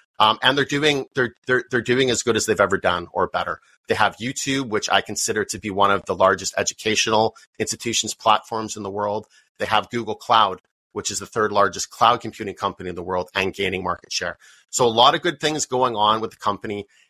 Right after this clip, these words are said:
You have to have some exposure to the, to the mega cap seven. Uh, Alphabet is one way to do it. Uh, double digit earnings growth right now this year and expected next year,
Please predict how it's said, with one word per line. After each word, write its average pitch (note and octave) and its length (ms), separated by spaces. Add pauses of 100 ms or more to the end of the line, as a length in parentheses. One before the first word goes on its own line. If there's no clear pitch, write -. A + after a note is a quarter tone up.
You A2+ 100
have C#3 300
to C#3+ 60
have C3+ 200
some C3 180
exposure A2 640
to G#2+ 300
the, G2+ 320
to G#2 100
the G2 100
mega G2 280
cap - 260
seven. F#2 400 (420)
Uh, G2+ 180
Alphabet A2 420
is F#2+ 100
one G2+ 220
way G2 160
to - 120
do G2+ 220
it. G2+ 240 (380)
Uh, G2 220 (180)
double C3+ 240
digit C#3+ 460
earnings A#2+ 360
growth G#2+ 380
right G#2+ 180
now G2 220
this A2 320
year A2+ 200
and G2 120
expected - 500
next F#2+ 320
year, A2 220